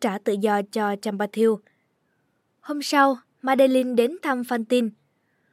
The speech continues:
Vừa nhìn thấy ông, cô liền hỏi về Corset. Madeleine trấn an.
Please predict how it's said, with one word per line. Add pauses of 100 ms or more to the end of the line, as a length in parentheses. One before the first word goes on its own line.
(380)
Vừa
nhìn
thấy
ông, (340)
cô
liền
hỏi
về
Corset. (1120)
Madeleine
trấn
an.